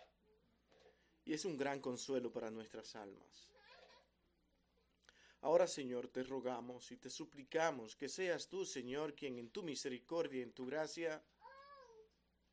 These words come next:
utilices al predicador de hoy. Las personas que están aquí,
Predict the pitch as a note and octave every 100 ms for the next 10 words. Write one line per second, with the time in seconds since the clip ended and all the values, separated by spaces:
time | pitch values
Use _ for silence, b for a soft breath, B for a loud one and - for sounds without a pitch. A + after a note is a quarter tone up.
0 | _ _ - - _ - A3 G#3+ G#3 F3
1 | C#3+ C#3+ B2+ C3 A2+ A#2+ A2 G#2+ A2 A#2
2 | G#2 G#2+ F#2+ F2 - _ _ _ _ _
3 | _ _ _ _ _ _ _ _ _ _
4 | _ _ _ _ - C3 C3+ - C3 A#2+
5 | B2+ B2 C#3 - A#2 - B2 A#2 A2+ D3
6 | D3 C3+